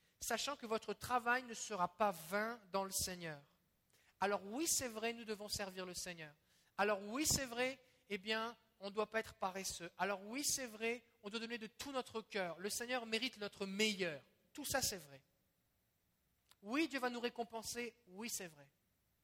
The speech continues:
Mais c'est toujours important de mettre les choses en perspective. La Bible nous dit aussi, Jésus dit dans Matthieu onze, vingt-huit, « Venez à moi, vous tous qui êtes fatigués et chargés, et je vous donnerai du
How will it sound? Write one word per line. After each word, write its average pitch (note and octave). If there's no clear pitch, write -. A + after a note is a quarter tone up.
Mais A3
c'est B3+
toujours C#4+
important C4+
de D4
mettre B3+
les A3
choses B3+
en A3
perspective. G3+
La D3+
Bible D4
nous G#3+
dit G#3
aussi, G3+
Jésus G#3
dit A#3
dans G#3
Matthieu A3+
onze, A3
vingt-huit, « G3
Venez C4
à C#4+
moi, D#4+
vous C4+
tous -
qui C#4
êtes -
fatigués C4
et -
chargés, A3+
et G#3+
je A3
vous A3+
donnerai A#3
du B3+